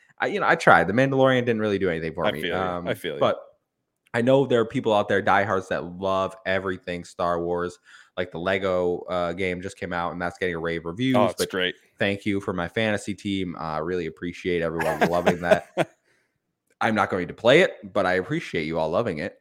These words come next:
Speaker 1: Um, it, I just, as long as the games are spaced out, I think that we'll be in for a good decade of Star Wars games. If the games are rapid fire, like, hey, Visceral's is twenty twenty-six and
Speaker 2: Right.
Speaker 1: Amy Hennig's is twenty twenty-six, like,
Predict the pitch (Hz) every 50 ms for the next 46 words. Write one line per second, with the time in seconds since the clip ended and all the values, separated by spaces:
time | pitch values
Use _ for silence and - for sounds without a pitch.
0 | _ - 101 104 101 98 95 92 92 90 92 92 104 110 _ _ _ _ _ _
1 | _ _ - 240 - - - - - - - 156 156 147 - - - _ _ _
2 | _ _ _ _ _ _ _ _ _ _ _ _ _ _ _ - 131 139 160 190
3 | 202 190 180 160 160 151 151 147 - - - 127 123 120 - 120 107 113 123 123
4 | - - 107 - - 120 113 110 - - 107 98 101 104 92 101 98 95 95 95
5 | - 92 90 90 - 98 90 90 90 90 98 95 92 85 - 76 73 - 73 69
6 | - - - - - - 50 52 - - - - 62 57 - - - - - 120
7 | 120 123 - - 131 127 123 113 110 113 113 113 113 - 82 90 92 87 92 92
8 | 98 98 - 110 101 - - 107 104 101 98 92 90 90 - 104 95 90 90 98
9 | 92 - - 104 98 92 92 98 90 - - - 107 95 95 92 90 - - 98
10 | 92 90 90 85 82 82 78 73 _ _ _ _ - - - - 98 80 - -
11 | - - - - 95 95 92 92 87 90 87 87 80 - - - - - - 175
12 | 101 95 92 87 123 123 110 98 90 90 - - - - 107 87 85 85 85 -
13 | 90 82 80 78 - - 82 - 87 98 95 92 90